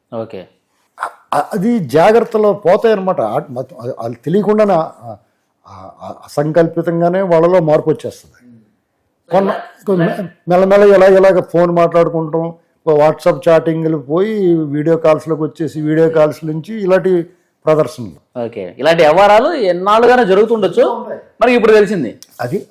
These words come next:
Speaker 2: ఆ, ఆ, వాళ్ళ జాగ్రత్త తగ్గుద్ది కొన్నాళ్ళు పోయేటప్పటికి. ఈ జుగుప్సాకరమైన ప్రదర్శన, అతను ఏమనుకుంటున్నాడు, ఒక్కసారి ఇలాగా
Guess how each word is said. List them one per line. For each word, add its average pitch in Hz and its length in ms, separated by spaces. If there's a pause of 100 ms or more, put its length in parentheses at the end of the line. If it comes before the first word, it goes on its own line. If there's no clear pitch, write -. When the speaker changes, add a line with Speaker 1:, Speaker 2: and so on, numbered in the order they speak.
Speaker 2:
ఆ, - 40
ఆ, - 380 (260)
వాళ్ళ 139 300
జాగ్రత్త 170 440
తగ్గుద్ది 165 380
కొన్నాళ్ళు 131 440
పోయేటప్పటికి. 127 560 (460)
ఈ 185 100
జుగుప్సాకరమైన 202 1000
ప్రదర్శన, 151 800 (280)
అతను 143 180
ఏమనుకుంటున్నాడు, 165 800 (920)
ఒక్కసారి 160 720
ఇలాగా 143 400